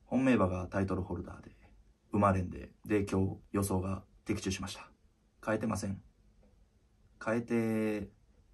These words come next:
ません。ほんまに来ると思ってなくて、いや、っていうか、なん、なん、なんですかね、すいません。あの、き-、昨日は本気で予想し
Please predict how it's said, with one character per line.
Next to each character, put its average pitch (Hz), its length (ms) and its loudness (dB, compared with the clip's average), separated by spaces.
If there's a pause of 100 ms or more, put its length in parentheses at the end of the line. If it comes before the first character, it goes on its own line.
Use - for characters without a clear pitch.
(120)
ま 95 140 -8
せ 104 100 -6
ん。 - 140 -8 (880)
ほ 113 60 -2
ん 117 40 2
ま 131 60 0
に 160 80 -4
来 123 100 -4
る - 80 0
と 110 80 -2
思 104 120 -2
っ - 20 -12
て 110 80 -2
な 104 80 0
く 98 60 -4
て、 107 40 -2
い - 40 -2
や、 101 40 0
っ 101 40 -10
て 113 100 -8
い - 20 -4
う 98 60 -4
か、 95 80 -2
な 98 80 2
ん、 - 100 -4
な 98 80 -4
ん、 95 180 -2
な 101 120 -4
ん - 20 -4
で 98 60 -6
す - 40 -12
か 85 80 -6
ね、 78 60 -4
す - 120 -12
い - 20 -2
ま 92 80 -2
せ 90 80 -8
ん。 - 100 -6
あ 92 60 0
の、 87 140 -4 (680)
き-、 - 200 -8 (220)
昨 180 120 0
日 - 0 - (760)
は 107 120 -4
本 107 320 -6
気 - 100 -14
で 123 80 2
予 104 80 2
想 95 180 -4
し - 280 -12